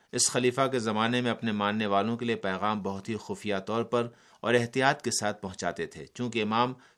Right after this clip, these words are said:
سخت نگرانی میں تھے، اسی وجہ سے امام علیہ السلام نے وکالت اور نمائندگی کے طریقے کو اپنایا تھا۔ امام ہادی علیہ السلام کے سخت ترین شرائط کے زمانے میں دیگر مکاتب اور مذاہب کے ماننے والے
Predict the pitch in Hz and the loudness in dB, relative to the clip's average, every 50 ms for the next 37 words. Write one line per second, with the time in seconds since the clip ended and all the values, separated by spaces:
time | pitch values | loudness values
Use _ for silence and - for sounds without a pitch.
0 | - - - - - 156 160 160 - - 117 110 104 98 107 104 107 113 143 160 | -4 -2 0 2 4 4 2 2 0 -4 -4 -2 -2 -2 0 0 2 2 0 0
1 | 160 156 147 147 156 156 131 - - 123 110 101 98 117 127 123 - 123 107 104 | -2 -2 -2 -2 -2 -2 -2 -2 0 0 0 0 0 0 -2 0 -2 -4 -2 -2
2 | 101 98 98 95 95 95 92 - - 98 110 117 120 123 113 98 90 98 95 98 | 0 0 0 -2 -2 -4 -4 -4 -2 0 0 0 0 0 -4 -4 -4 -6 -2 0
3 | 98 104 120 127 123 123 110 98 85 - _ _ _ _ _ _ _ - 95 107 | 0 2 2 0 2 2 0 0 0 -4 _ _ _ _ _ _ _ -4 -2 0
4 | 110 110 113 117 120 120 131 135 175 151 139 123 - 101 95 98 95 - 139 131 | 2 2 2 2 2 0 2 2 0 0 0 -2 -2 -2 -2 -2 -4 -2 -4 -4
5 | - - 98 98 110 - _ _ _ _ _ 123 - - 107 95 87 82 76 73 | -2 -2 -4 -4 -4 -8 _ _ _ _ _ -12 -8 -4 -2 -2 -2 -2 -4 -8
6 | - - 80 71 - _ _ _ _ _ _ _ - - _ - _ - 143 160 | -10 -12 -14 -14 -14 _ _ _ _ _ _ _ -20 -20 _ -12 _ 4 6 6
7 | 156 151 156 160 165 190 185 165 170 165 - - 156 151 151 156 165 156 - 151 | 6 8 6 6 8 8 6 6 4 2 2 0 2 2 2 2 2 0 -2 0
8 | 143 - - - 131 - - - 120 123 139 147 139 - - 107 98 104 113 120 | 0 0 2 0 0 -2 0 -2 0 0 0 0 -2 -2 -2 2 2 2 2 2
9 | - - 117 95 98 95 92 95 104 120 123 127 123 107 92 87 101 95 113 107 | 2 -2 -2 0 0 -2 -2 -2 -2 -2 -2 -4 -4 -4 -4 -4 -4 -2 -2 -2
10 | 104 98 95 92 - 95 95 - - - 107 107 98 90 90 90 92 92 98 95 | -2 -4 -4 -4 -6 -8 -6 -2 -2 0 0 0 -2 -2 -2 -6 -4 -4 -4 -4
11 | 101 113 113 - - 110 98 92 90 90 98 110 110 107 104 107 117 123 | -4 -6 -10 -8 -6 -4 -2 -2 -2 -2 -2 -2 -2 0 0 0 0 -2